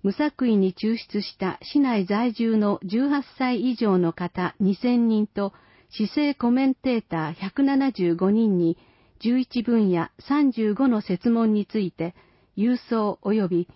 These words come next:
インターネットを利用した方式で行い、回収率は六十八点二パーセント、千四百八十四人でした。回答は、性別、年代別、地域別、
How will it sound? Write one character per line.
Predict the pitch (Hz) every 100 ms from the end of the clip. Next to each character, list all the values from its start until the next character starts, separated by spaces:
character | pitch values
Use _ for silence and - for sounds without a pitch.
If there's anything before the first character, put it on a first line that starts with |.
| -
イ | 208
ン | 277
タ | - 277
ー |
ネ | 269 269
ッ | -
ト | 196
を | 185
利 | 185 208
用 | 240
し | 240
た | 220 220
方 | 208 214
式 | - -
で | 196 190
行 | 180 190 185 165
い、 | 160 _ _ _ _ -
回 | 240 269
収 | - 277
率 | 214 - 185
は | 175 185 - _ -
六 | 180 - 285
十 | 277 269
八 | 254 277 -
点 | - 175 147
二 | 165 180
パ | 254 240
ー |
セ | - 208
ン | 156
ト、 | - - _ _ _ _ _ -
千 | 294 240 208
四 | 254 247
百 | 202 175 175
八 | 180 - 254
十 | 247 240 202
四 | 202
人 | 226 262 180
で | 131
し | -
た。 | - - _ _ _ _ _ _ _ _ _ _ _ _ _
回 | - 254
答 | - 262 247
は、 | 226 220 - _ _ -
性 | 240 262
別、 | 247 233 - 214 -
年 | 190 190 240 226
代 | 220 208
別、 | 196 - 180 180 -
地 | 226 254
域 | - 208
別、 | 185 175 - -